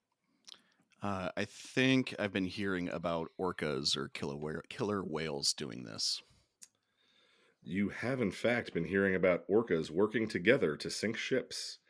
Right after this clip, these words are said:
Speaker 2: They've apparently taught each other and are actually well coordinated.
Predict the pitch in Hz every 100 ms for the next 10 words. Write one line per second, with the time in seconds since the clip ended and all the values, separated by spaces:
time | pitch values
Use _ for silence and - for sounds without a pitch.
0 | - - - - 87 85 107 98 90 92
1 | 82 - 135 147 113 - 87 85 82 80
2 | - 82 82 80 80 78 - - 87 82
3 | - 92 - 98 80 92 113 - 101 120
4 | 101 82 76 67